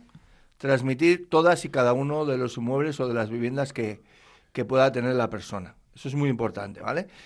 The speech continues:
Por eso la planificación del pacto tiene que conllevar el estudio de todo ese patrimonio, pero la forma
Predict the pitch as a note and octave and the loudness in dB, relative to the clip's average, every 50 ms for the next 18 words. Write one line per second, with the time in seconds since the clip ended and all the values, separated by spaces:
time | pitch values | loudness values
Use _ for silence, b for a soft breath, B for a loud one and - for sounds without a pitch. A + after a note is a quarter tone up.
0 | B B B C3 C#3+ E3 - G3 F#3 D3+ C#3 B2+ A#2 B2 C3 B2 B2 B2 A#2+ A2+ | B B B -2 0 0 0 2 4 4 4 4 4 2 2 2 2 0 -2 -2
1 | - B2 - C3 B2+ A#2 - D3+ D3+ D3+ D#3+ D#3 D3+ D3 - F3+ E3+ F3 - - | -4 -4 -4 -4 -4 -4 -2 -4 -2 0 0 -2 0 2 2 2 2 2 0 0
2 | E3 G3 A#3+ - - _ _ b b b b b b b b b b - C#3+ C#3+ | 0 0 -2 -4 -12 _ _ b b b b b b b b b b -2 0 0
3 | D#3 D#3+ D3+ D3+ D3+ D3+ D3+ C#3+ D3 - B2+ B2 A#2+ A#2 A#2 A#2 A#2+ C#3+ D3+ D#3 | 0 0 0 2 2 2 2 2 0 -2 -2 -2 0 2 2 2 4 6 6 6
4 | F3 F#3+ G3 D3+ C3 A#2+ A#2 - D#3+ D#3 C#3+ C3 A2 A2 - A#2 A2 A2+ A2 A2 | 6 6 4 2 0 0 -2 0 0 2 2 2 0 0 -2 -6 -6 -6 -6 -4
5 | A2 - C3+ C3+ C#3 C#3 C3+ C3+ - D3 C3+ - D3+ D3 B2 D3+ E3 E3 E3+ F3 | -4 -4 -2 0 0 -2 -2 -2 -2 -2 2 2 2 2 2 0 -2 -2 -2 -2
6 | E3+ F3 F#3+ A3 B3+ - _ b b b b b b _ _ - G3 G#3 G#3 G#3 | -2 -2 -4 -6 -8 -10 _ b b b b b b _ _ 8 8 10 10 10
7 | A3+ A#3 G#3+ F3 D3 C#3 C3+ C#3 - F3+ F#3 F#3 F3 F3 E3+ F#3 G#3+ B3+ D#4+ | 8 6 6 6 4 4 4 2 0 0 2 2 2 2 0 0 0 0 -4